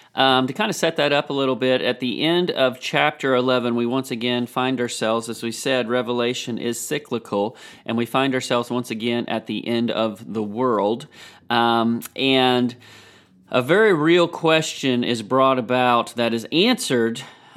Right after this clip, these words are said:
by Revelation twelve. And a question that gets asked quite often, um, to Christians is this. It's, "If Christ is sovereign, why does the church suffer, and why is the world so dark?"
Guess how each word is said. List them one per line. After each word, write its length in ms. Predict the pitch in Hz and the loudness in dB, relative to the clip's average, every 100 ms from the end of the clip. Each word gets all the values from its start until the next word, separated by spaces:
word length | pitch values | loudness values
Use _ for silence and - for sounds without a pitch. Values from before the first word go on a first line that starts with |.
| _ - | _ -6
by 600 | 120 123 120 117 117 98 | 2 4 4 2 0 -2
Revelation 840 | 120 127 120 120 120 117 110 110 | 2 2 2 0 0 0 -4 -6
twelve. 560 | - 127 104 90 78 - | -2 0 2 0 -4 -6
And 400 | 120 120 117 113 | -2 0 0 -2
a 40 | 123 | -2
question 400 | 185 220 - 151 | -2 0 -2 -2
that 60 | |
gets 260 | 135 135 131 | -2 -2 0
asked 260 | 135 135 - | 0 -2 0
quite 240 | 139 123 | 0 2
often, 560 | 127 131 - 107 110 123 | 2 0 -2 -4 -4 -6
um, 240 | 110 104 104 | -4 -4 -6
to 100 | - | -4
Christians 560 | 147 147 - 117 110 | -2 -2 -2 -4 -2
is 140 | 113 107 | -6 -2
this. 360 | 123 87 - | 0 0 -4
It's, 220 | - - - | -8 -8 -6
"If 200 | 131 - | -6 -6
Christ 420 | - 208 226 226 143 | -2 0 0 -2 -4
is 180 | 131 | -4
sovereign, 540 | - 143 131 107 107 110 | -2 0 0 0 -2 0
why 200 | 113 127 | 2 0
does 180 | 143 151 | -2 -8
the 80 | |
church 340 | 139 147 131 - | -8 -6 -6 -4
suffer, 500 | - 113 - 107 104 - - - | -2 -2 -2 -6 -6 -16 -20 -6
and 180 | 110 110 | -2 2
why 260 | 117 127 | 4 4
is 240 | 127 123 107 | 2 0 -2
the 100 | 113 | -4
world 460 | 110 113 113 110 | 0 0 0 -2
so 260 | - 113 107 | -4 -2 -2
dark?" 500 | 95 104 98 - | -2 -2 -2 -6